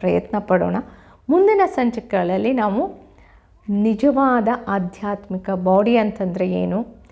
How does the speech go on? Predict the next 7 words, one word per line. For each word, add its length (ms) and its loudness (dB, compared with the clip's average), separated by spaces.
ಆಧ್ಯಾತ್ಮಿಕತೆ 920 0
ಅಂತಂದರೆ 540 -2
ಏನು, 220 -2
ಹೇಗೆ 420 4
ನಮ್ಮ 240 2
ಋಷಿಮುನಿಗಳಿರ್ಬೋದು 1200 -2
ಅಥವಾ 360 -4